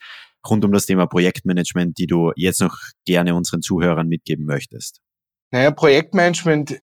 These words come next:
Speaker 2: ernst nehmen. Ich glaub, das ist das, was mich persönlich immer so, so greift, weil Projektmanagement, da besteht so landläufig die Meinung, das kann eh jeder. Projektmanagement ist keine Kunst.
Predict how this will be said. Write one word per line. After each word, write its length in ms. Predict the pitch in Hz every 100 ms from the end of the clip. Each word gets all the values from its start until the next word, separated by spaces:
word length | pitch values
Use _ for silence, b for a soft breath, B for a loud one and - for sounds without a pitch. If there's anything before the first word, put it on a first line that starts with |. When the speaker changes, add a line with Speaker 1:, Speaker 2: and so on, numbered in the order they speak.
| -
Speaker 2:
ernst 440 | 123 135 202 -
nehmen. 320 | 175 123 117 120
Ich 100 | -
glaub, 220 | 139 139
das 160 | 165
ist 160 | 175 165
das, 160 | 156 160
was 140 | 139
mich 180 | 160 -
persönlich 560 | 151 127 127 180 170
immer 180 | 151 123
so, 160 | 151 143 B B B B
so 340 | - 131 127 135 _ _ _ _ -
greift, 440 | 104 110 175 -
weil 240 | 127 123 123 B B -
Projektmanagement, 1000 | 131 139 175 190 175 175 - 160 151 - _ _ _ _ _ -
da 80 |
besteht 340 | 120 - 156 151
so 80 | 143
landläufig 540 | 117 156 170 151 139
die 80 | 123
Meinung, 240 | 120 139
das 160 | 127 -
kann 260 | 143 139 -
eh 320 | 127 135 143 -
jeder. 600 | 107 104 110 120 90 -
Projektmanagement 640 | 113 127 156 139 127 120
ist 320 | 147 170 - -
keine 360 | - 120 123
Kunst. 460 | - 156 175 -